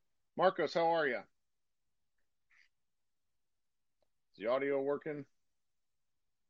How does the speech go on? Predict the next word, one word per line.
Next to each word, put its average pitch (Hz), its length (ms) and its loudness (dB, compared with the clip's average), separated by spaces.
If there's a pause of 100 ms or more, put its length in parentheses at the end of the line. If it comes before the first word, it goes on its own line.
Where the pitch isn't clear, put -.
(2000)
No? 131 400 -4